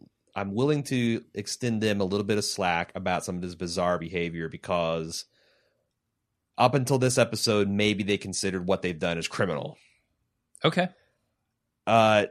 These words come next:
Speaker 1: after this episode, I'm not willing to give them that slack anymore.
Speaker 2: They clearly don't care, right?
Speaker 1: Well, no, I think they do. Like, this is, like, you know, clean, like, him spraying off the blood is clearly, like,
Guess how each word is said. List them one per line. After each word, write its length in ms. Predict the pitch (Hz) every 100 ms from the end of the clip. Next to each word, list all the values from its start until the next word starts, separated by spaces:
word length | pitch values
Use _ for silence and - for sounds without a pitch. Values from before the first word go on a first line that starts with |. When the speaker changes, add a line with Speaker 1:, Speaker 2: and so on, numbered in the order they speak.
| -
Speaker 1:
after 280 | 135 226 240
this 200 | 196 185
episode, 500 | 185 - - 107 104
I'm 200 | - 135
not 220 | 151 143 110
willing 400 | 113 107 107 98
to 120 | 104
give 440 | 87 98 95 92 87
them 280 | 95 92
that 280 | 87 85 -
slack 340 | - 85 80 95
anymore. 480 | 73 65 60 60 -
Speaker 2:
They 80 |
clearly 260 | 160 220 196
don't 180 | 147 104
care, 460 | - 135 90 85 - _ -
right? 300 | 110 113 - -
Speaker 1:
Well, 160 | 185
no, 160 | 208 202
I 100 | 180
think 200 | 180 202
they 120 | 175
do. 300 | 147 143 180
Like, 180 | 151 131
this 200 | 123 127
is, 140 | 127 120
like, 180 | 120 117
you 180 | 95 117
know, 100 | 110
clean, 300 | - 147 120
like, 140 | 117
him 260 | 151 151 143
spraying 340 | - 143 139
off 160 | 131 127
the 60 |
blood 360 | 107 117 110 104
is 100 | 98
clearly, 440 | - 123 117 104 98
like, 500 | 95 92 90 -